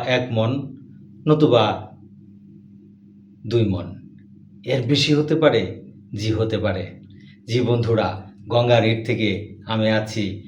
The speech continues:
আপনাদের সাথে। পৃথিবীতে সবচাইতে বড় বইয়ের নাম হচ্ছে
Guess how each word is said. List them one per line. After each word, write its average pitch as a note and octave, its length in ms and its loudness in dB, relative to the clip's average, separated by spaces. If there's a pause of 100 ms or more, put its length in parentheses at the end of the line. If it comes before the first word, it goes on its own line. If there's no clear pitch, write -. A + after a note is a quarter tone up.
(180)
আপনাদের G2+ 560 -6
সাথে। G2+ 300 -8 (920)
পৃথিবীতে D3+ 540 2 (580)
সবচাইতে D#3 760 0 (520)
বড় C3+ 260 6
বইয়ের B2+ 320 4
নাম B2 280 2
হচ্ছে G#2+ 340 -2